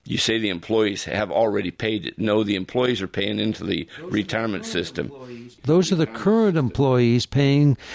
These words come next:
Speaker 2: for the past employees.
Speaker 1: That's
Speaker 2: What
Speaker 1: exact-, that's exactly right, and that's how retirement system work. That's not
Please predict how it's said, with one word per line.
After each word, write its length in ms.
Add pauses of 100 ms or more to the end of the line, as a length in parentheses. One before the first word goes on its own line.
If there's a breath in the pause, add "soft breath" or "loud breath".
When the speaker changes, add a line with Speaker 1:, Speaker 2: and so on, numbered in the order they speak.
(120)
Speaker 2:
for 340
the 120
past 540
employees. 640
Speaker 1:
That's 200
Speaker 2:
What 200
Speaker 1:
exact-, 240
that's 260
exactly 460
right, 280
and 100
that's 180
how 140
retirement 500
system 400
work. 240
That's 240
not 280